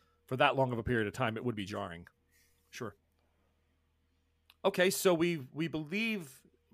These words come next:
this gentleman is telling us that he is a specialist in ley lines, that, uh, Edgar was the one, or Elroy had sent a mes-, missive out, pre-, predicting that they would, that you would all need him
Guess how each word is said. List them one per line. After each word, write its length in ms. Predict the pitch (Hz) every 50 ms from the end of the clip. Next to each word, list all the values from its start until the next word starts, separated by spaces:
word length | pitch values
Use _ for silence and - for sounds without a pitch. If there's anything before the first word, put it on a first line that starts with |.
| - _ -
this 220 | 107 123 135 131 -
gentleman 340 | - 143 131 139 147 160 143
is 100 | 123 -
telling 300 | - 151 143 143 143 143
us 120 | 135 135
that 100 | - 127
he 100 | 117 135
is 120 | 127 107 113
a 40 | 110
specialist 460 | - - 139 127 - 143 131 131 -
in 100 | 127 120
ley 180 | 123 127 127
lines, 320 | 131 135 135 143 143 147 -
that, 240 | 123 110 104 - - _ _ _ _ _ _ _ _ _ _ _ _ _ _ -
uh, 400 | - 113 107 101 101 95 92 98 - _ _ _ _ _ _ -
Edgar 340 | 143 175 170 127 135 143 156
was 160 | 147 131 120
the 80 | 131
one, 200 | 123 127 135 135
or 100 | 123 110
Elroy 540 | 117 127 131 139 135 127 123 131 143 156 143 107 113 104
had 320 | 101 117 113 110 110 -
sent 300 | - - - 143 139 135 - -
a 60 | - 123
mes-, 240 | 120 131 120 - -
missive 360 | 135 143 139 - 135 127 - -
out, 300 | 120 123 139 151 - - _ _ _ _ _ _ _ _ _ _
pre-, 140 | - 139 135 131 - - - _ -
predicting 560 | - 135 131 - 190 190 - - 190 170 160
that 140 | 147 127 -
they 100 | 160 151
would, 220 | 143 139 135 117 - -
that 200 | 139 131 135 -
you 100 | 160 147
would 140 | 143 131
all 200 | 135 147 147 143
need 340 | 131 123 123 139 165 180 165
him 240 | 131 - - 160 135